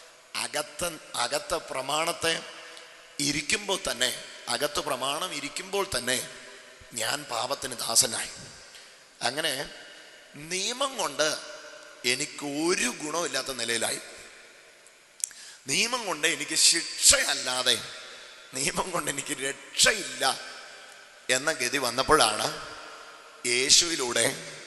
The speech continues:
നിയമം ഇരുന്നിടത്ത് കൃപയും സത്യവും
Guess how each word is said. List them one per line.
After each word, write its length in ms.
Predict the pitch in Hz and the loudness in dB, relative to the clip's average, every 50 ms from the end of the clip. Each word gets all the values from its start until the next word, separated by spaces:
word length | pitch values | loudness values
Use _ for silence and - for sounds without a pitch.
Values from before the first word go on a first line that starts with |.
| - - - - - - - - - - 131 135 | -16 -16 -18 -18 -18 -20 -20 -20 -16 -12 -8 -6
നിയമം 380 | 143 156 170 202 208 214 190 147 135 | -4 -2 -2 -2 0 -2 -2 -2 -2
ഇരുന്നിടത്ത് 480 | 120 135 143 147 135 127 - 120 113 127 - - - - - - - - - - - - - - - - - - | -2 -2 0 2 2 0 0 0 -2 -2 -2 -4 -6 -10 -14 -16 -18 -18 -18 -20 -20 -20 -20 -20 -16 -8 -4 0
കൃപയും 480 | 156 160 156 151 185 202 202 214 208 196 170 - - - | 0 0 2 2 2 2 2 0 2 6 8 8 10 8
സത്യവും 600 | 139 123 - - - - 156 147 135 143 151 | 8 4 0 0 2 4 4 6 4 4 2